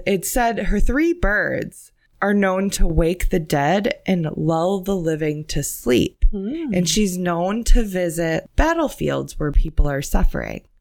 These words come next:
Speaker 1: And she will either assist in healing them or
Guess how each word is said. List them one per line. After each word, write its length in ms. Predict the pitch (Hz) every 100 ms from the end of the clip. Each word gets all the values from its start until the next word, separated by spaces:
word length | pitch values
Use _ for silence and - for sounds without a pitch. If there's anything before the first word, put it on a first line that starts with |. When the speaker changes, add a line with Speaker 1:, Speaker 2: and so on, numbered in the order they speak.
| _ _ -
Speaker 1:
And 160 | 175
she 160 | 160 196
will 200 | 170 156
either 580 | 165 170 165 151 147 156
assist 680 | - 170 - 160 160 - - -
in 160 | 151
healing 540 | 151 170 165 196 240 254
them 360 | 285 330 359 - _ _ _ _ -
or 200 | 220